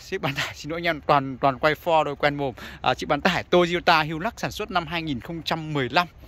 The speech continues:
Sản xuất năm hai nghìn không trăm mười lăm, anh em nhá.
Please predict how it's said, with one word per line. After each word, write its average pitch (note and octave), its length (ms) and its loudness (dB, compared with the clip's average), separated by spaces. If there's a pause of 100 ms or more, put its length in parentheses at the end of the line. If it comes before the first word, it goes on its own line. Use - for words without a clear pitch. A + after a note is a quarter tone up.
(720)
Sản A#2+ 180 2
xuất - 260 -8
năm F3 160 2
hai E3+ 120 -2
nghìn C#3+ 160 -4
không E3 200 -10
trăm D#3+ 280 0
mười C3 200 -4
lăm, D#3 180 0 (160)
anh C3 100 -10
em C3 100 -8
nhá. D3 140 -6